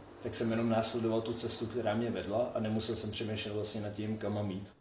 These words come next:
A to mi potom dává, když vy si ne-, musíte soustředit na nic v tom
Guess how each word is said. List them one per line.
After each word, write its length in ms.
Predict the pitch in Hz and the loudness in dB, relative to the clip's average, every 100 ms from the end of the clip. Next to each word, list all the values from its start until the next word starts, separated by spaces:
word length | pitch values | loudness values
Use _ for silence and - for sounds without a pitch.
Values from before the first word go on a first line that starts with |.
| _ - - - | _ -20 -20 -12
A 60 | |
to 120 | 113 123 | -2 0
mi 120 | 123 | 0
potom 320 | 120 113 117 | -2 -4 0
dává, 280 | 110 113 113 | 2 2 0
když 300 | 113 117 113 | -2 -2 0
vy 100 | 113 | 4
si 140 | 120 120 | 6 6
ne-, 100 | 117 120 | 0 -2
musíte 360 | 117 - 127 | 2 2 2
soustředit 400 | 117 120 - 113 | 0 0 0 0
na 100 | 113 | -2
nic 220 | 117 113 | 0 0
v 140 | - - | 0 -2
tom 500 | 113 107 107 104 | -6 -4 -4 -6